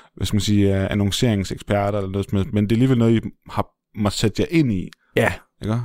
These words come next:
Speaker 2: Altså, og det er jo bare, altså, det er jo, som Brian sagde, det er jo helt fra scratch af.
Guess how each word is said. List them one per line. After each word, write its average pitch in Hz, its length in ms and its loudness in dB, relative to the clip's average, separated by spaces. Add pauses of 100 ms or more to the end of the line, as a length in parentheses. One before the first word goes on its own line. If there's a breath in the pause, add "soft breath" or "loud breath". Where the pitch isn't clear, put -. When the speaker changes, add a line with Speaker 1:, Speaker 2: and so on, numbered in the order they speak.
Speaker 2:
Altså, 107 320 2 (300)
og 117 100 2
det 123 60 4
er - 40 6
jo 131 80 6
bare, 123 380 2 (140)
altså, 110 160 -2
det 139 200 4
er 139 60 6
jo, 131 160 4
som 107 180 -6
Brian 135 200 2
sagde, 120 160 0
det 123 100 4
er 127 40 6
jo 131 120 4
helt 131 200 2
fra 113 80 -2
scratch 127 380 0
af. 131 220 0